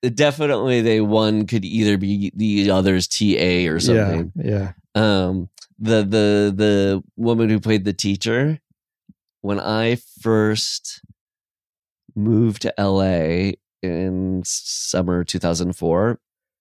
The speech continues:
Speaker 1: I remember a friend telling me that they have a friend who they know. Uh, they did, they did a play together out here in L A,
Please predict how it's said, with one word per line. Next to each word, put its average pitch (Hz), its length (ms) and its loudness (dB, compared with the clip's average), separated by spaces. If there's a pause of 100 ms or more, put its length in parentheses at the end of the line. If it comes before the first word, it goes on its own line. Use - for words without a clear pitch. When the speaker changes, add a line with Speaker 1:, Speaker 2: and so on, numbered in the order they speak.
(880)
Speaker 1:
I 101 160 -6
remember 95 880 -4 (760)
a 98 80 -10
friend 107 440 -4
telling 90 440 -4
me 80 460 -6 (920)
that 85 680 -2 (420)
they 98 100 -4
have 92 140 -2
a 90 60 -4
friend 87 520 -8 (160)
who 95 80 -8
they 95 180 -6
know. 123 380 -14 (460)
Uh, 85 420 -6
they 85 140 0
did, 82 200 -8
they 85 260 -4
did 82 160 -4
a 85 60 -4
play 78 220 -4
together 82 580 -4 (120)
out - 160 -6
here 87 160 -2
in 85 60 -2
L 80 160 -2
A, 87 240 -2